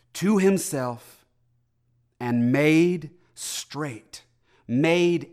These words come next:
able to walk in obedience to him. And then we glorify God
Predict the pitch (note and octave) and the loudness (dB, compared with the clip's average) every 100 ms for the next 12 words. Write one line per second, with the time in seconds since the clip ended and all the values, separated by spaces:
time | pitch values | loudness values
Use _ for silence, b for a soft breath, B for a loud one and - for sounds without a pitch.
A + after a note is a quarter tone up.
0 | - G3 A3 F#3+ D3 B2+ B2 A#2+ _ _ | -2 2 2 2 0 -2 -2 -8 _ _
1 | _ - C3+ B2+ D3+ G2+ - - - _ | _ -12 -8 -6 -6 -8 -16 -20 -20 _
2 | _ _ B2+ C3+ B2 G#2 G3 A3 D3 G2+ | _ _ -6 -6 -6 -4 -4 -2 -6 -10
3 | F#2 - - - _ _ _ _ C#3 C3 | -16 -20 -20 -20 _ _ _ _ -8 -6
4 | C3 F#2+ - _ _ _ _ _ _ D3 | -6 -8 -10 _ _ _ _ _ _ -2
5 | D#3 C#3+ C3 A3+ A#3 B2 - - _ _ | 0 0 2 6 6 4 -4 -20 _ _
6 | _ _ _ _ _ B2 B2 A#2+ D3+ E3+ | _ _ _ _ _ -8 -8 -2 4 4
7 | F#3 E3 D#3+ D#3 D3 D3+ A2+ - | 4 0 -2 -2 -4 -6 -8 -16